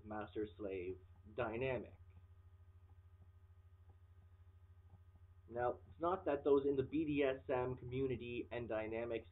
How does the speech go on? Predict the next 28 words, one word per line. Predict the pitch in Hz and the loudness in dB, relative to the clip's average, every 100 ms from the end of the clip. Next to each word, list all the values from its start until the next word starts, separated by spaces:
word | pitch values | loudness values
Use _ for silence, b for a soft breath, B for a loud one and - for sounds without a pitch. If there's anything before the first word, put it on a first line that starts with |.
| - | -8
can't | 113 107 104 | -4 -4 -4
approach | 107 - 139 131 127 - - - - - - | -8 -2 4 6 4 -4 -16 -20 -20 -8 -6
a | |
type | 110 120 107 | -2 -2 -2
of | 107 | -4
Goran | - 120 110 | 0 2 4
lifestyle | 107 95 95 - 95 92 101 120 110 | 2 2 -2 -2 0 2 4 4 2
or | 110 113 - | 2 2 2
even | 120 110 110 107 113 - - - - - | 0 2 2 2 -4 -14 -20 -20 -20 -4
have | 117 110 | -2 2
theirs | 120 - | 2 2
be | 113 | -6
considered | 104 104 - 190 180 113 - | -6 -8 6 8 8 4 0
a | 113 | -4
Goran | 110 113 104 | 0 0 0
lifestyle. | 101 92 - 92 87 85 - b b b b b | 0 -2 -6 -8 -6 -8 -16 b b b b b
It's | - 110 - | -4 -4 0
just | 127 123 - | 2 2 0
not | 117 110 113 107 - - - - | 0 4 4 4 -2 -16 -18 -6
the | 127 127 | -4 -2
standard | 156 143 127 104 104 | 2 2 4 4 2
in | 110 | 2
the | 104 | -2
B | 113 110 | -4 -6
D | 113 113 | 0 0
S | 104 - | 0 -4
M | 98 90 95 - | -6 -6 -12 -6
dynamic. | 107 110 120 110 - | -4 -2 -2 -4 -6